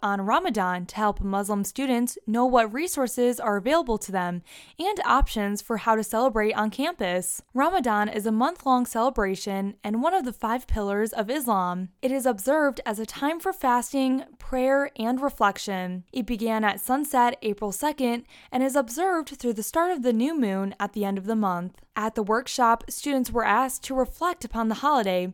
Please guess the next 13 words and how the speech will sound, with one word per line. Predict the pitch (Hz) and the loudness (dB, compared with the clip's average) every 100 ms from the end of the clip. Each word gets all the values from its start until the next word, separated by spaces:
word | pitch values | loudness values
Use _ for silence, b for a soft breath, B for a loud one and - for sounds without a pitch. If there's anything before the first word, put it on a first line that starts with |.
| - | -2
asking | 302 311 330 | 0 0 -2
how | 269 339 | 0 0
students | 440 - 294 277 | 0 0 0 0
celebrate | - 294 311 214 202 214 - | 2 2 4 2 2 0 -2
or | 233 | -4
what | 233 339 359 | 0 0 0
their | 269 | 2
goals | 240 302 247 | 4 2 2
were | 208 196 | 0 0
for | 202 - | -2 -4
the | 214 | -2
next | 208 196 - | 0 -2 0
month. | 254 247 190 - | 0 2 -2 -8